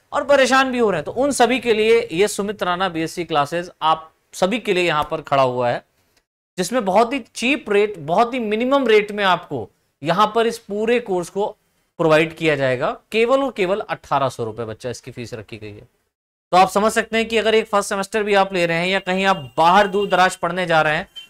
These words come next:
तो जाने का खर्चा, आने का खर्चा, टाइम का जाने आने का खर्चा, और फिर वहां पर आप जा रहे हैं, पढ़ रहे हैं, तो दोबारा से आप वो डाउट अगर आपका कोई क्लास में रह गया तो आप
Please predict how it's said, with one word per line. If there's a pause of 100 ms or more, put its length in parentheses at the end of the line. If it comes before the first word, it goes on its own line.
(140)
तो
जाने
का
खर्चा, (400)
आने
का
खर्चा, (180)
टाइम
का
जाने
आने
का
खर्चा,
और
फिर
वहां
पर
आप
जा
रहे
हैं,
पढ़
रहे
हैं,
तो
दोबारा
से
आप
वो (300)
डाउट
अगर
आपका
कोई
क्लास
में
रह
गया
तो
आप